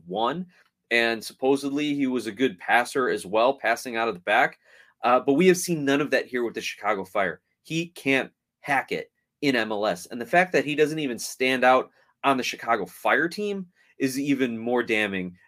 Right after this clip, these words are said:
and more, uh, bad evidence against him. But anyway, we see Kamara in for Koutsias. We see Herbers and Doumbia in for Shaqiri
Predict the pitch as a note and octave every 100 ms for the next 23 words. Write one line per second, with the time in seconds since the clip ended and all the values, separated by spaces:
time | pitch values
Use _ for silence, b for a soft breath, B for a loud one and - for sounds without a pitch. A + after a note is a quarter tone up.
0 | - A#2 A#2+ C3+ B2 A2 _ - B2 A2+
1 | G2 A#2+ G#2+ G#2 G2+ F#2 F2 - _ _
2 | G#2+ G#2 G2+ - F2 D2+ _ _ - C#3+
3 | E3+ C3+ F2+ - - _ _ C3+ C3+ E3+
4 | - E3 A3 C4 D#3 F3+ F3 D3 A2+ F#2+
5 | G2 A2+ - C#3 D3+ C3 - G#3+ A3+ A3+
6 | F#3+ b b b C#3 C3 E3 C#3 B2+ A#2+
7 | A#2 b - C3+ C3+ B2 C3 B2 A2+ -
8 | - D#3+ D3+ B2+ A2+